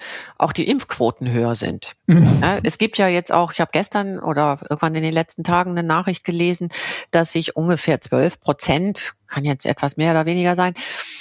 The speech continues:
Speaker 1: der Bef-, der Nicht-Geimpften deswegen nicht impfen lassen, weil sie einfach trotzig sind und
Speaker 2: Mhm.
Speaker 1: sagen, sie sind diese Bevormundung leid und die Art und Weise, wie die Politik mit ihnen umgeht.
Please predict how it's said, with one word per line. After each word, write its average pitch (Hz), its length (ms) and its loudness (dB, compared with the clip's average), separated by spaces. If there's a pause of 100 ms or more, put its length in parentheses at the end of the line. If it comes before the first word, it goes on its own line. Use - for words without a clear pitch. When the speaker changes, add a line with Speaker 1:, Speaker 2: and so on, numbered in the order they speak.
(260)
Speaker 1:
der 170 280 4
Bef-, - 280 -4
der 156 140 2
Nicht-Geimpften 180 880 -2 (380)
deswegen 180 480 2
nicht 202 220 -2
impfen 208 300 -2
lassen, 208 600 0
weil 190 460 2
sie 185 260 0 (220)
einfach 190 380 0 (140)
trotzig - 640 0 (140)
sind 139 440 0 (100)
und 185 120 4
Speaker 2:
Mhm. 139 40 6
Speaker 1:
sagen, 190 340 6
sie 175 260 -2
sind 185 260 -2
diese 190 200 0
Bevormundung 185 720 0
leid 123 320 2
und - 260 -6
die - 120 0
Art 170 160 0
und - 180 -4
Weise, 175 300 2
wie 170 80 -2
die 165 120 -2
Politik 170 520 -4
mit 170 140 -2
ihnen 170 180 -2
umgeht. 190 500 0